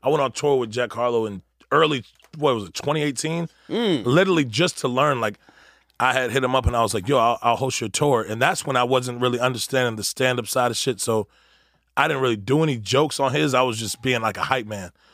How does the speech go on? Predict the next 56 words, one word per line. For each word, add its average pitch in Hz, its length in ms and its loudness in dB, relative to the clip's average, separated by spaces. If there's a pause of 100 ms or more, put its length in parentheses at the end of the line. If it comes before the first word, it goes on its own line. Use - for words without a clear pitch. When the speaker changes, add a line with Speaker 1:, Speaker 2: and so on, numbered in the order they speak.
(120)
Speaker 1:
So 123 140 2
Speaker 2:
Mm. 127 40 6
Speaker 1:
on 123 140 4
this 117 300 -2
last 135 240 2
tour 120 160 2
I - 20 2
just 107 160 -6
did 113 80 0
with 104 160 -4
J. 107 160 0
Cole, 113 440 2 (420)
I 107 200 0
did 95 380 -10
jokes, 104 440 -4
like, 92 200 -8 (120)
practice 98 360 -8
stand-up, 101 440 -6
all 101 160 -4
that. 90 180 -8 (360)
But 107 120 0
on 104 120 -2
the 104 60 -2
one 120 160 2
I 113 60 2
did 113 160 -2
with 101 160 -6
Jack 110 240 -2
Harlow 117 280 0
in 104 80 -12
twenty-nine, 110 460 -6 (160)
twenty 139 260 0
eighteen, 113 520 -4 (680)
I 113 120 2
literally 113 360 0
was 104 180 -4
just, 101 260 -4
like, 92 180 -10 (400)
learning. 107 480 -2
Like, 104 160 -8
I 110 120 0
was 101 140 -4
just 104 160 -6
like, 101 160 -10
"All 110 80 0
right, 107 100 0
I'll 104 80 -4
do 113 180 -4
this 113 140 -4
for 107 80 -8
Speaker 2:
How'd 135 140 -4
you 135 60 4
Speaker 1:
free." 131 180 2
Speaker 2:
meet 262 120 -4
him? - 160 -16 (200)
Speaker 1:
And, 107 500 -2